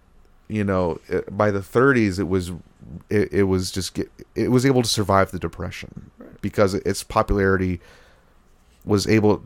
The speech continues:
Speaker 1: to get up to s-, enough of a point that it could last.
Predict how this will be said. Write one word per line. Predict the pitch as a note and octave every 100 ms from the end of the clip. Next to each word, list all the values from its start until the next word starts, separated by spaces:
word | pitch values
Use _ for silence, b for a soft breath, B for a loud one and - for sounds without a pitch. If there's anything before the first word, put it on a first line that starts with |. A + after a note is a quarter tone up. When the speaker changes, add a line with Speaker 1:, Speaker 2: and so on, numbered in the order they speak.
| -
Speaker 1:
to | G#2 F#2
get | F#2+ A#2 -
up | G#2+ -
to | G#2
s-, | - - - -
enough | G2+ G#2+ A#2
of | G#2
a | G2
point | - A#2+ G#2 - - - -
that | F2+
it | F2+
could | - E2+
last. | E2+ E2+ D#2+ - - -